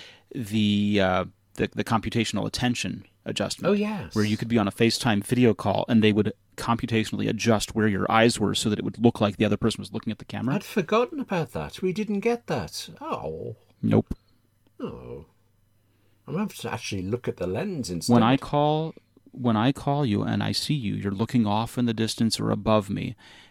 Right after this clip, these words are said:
Speaker 1: and it's really disconcerting, William. I wish you'd pay attention.
Speaker 2: That isn't me. Uh, I get somebody to sit in while I make tea. So, you know, there's a, there's a lot that Apple can do, but they can't fix that bit. No.
Speaker 1: No. No, they can't.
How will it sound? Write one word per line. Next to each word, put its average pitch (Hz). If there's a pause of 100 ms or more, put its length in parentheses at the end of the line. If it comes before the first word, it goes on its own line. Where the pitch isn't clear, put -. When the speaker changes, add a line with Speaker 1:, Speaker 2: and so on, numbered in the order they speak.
(100)
Speaker 1:
and 107
it's -
really 101
disconcerting, 95
William. 95
I 113
wish 101
you'd 101
pay 101
attention. 95
Speaker 2:
That 104
isn't 101
me. 90 (120)
Uh, 90
I 90
get 90
somebody 90
to 80
sit -
in 82
while 82
I 85
make 80
tea. - (640)
So, 80 (280)
you 117
know, 82 (400)
there's 123
a, 156
there's 131
a 165
lot 165
that 117
Apple 107
can 107
do, 101
but 98
they 113
can't 110
fix -
that -
bit. - (300)
No. 73 (800)
Speaker 1:
No. 101 (520)
No, 104
they 98
can't. 95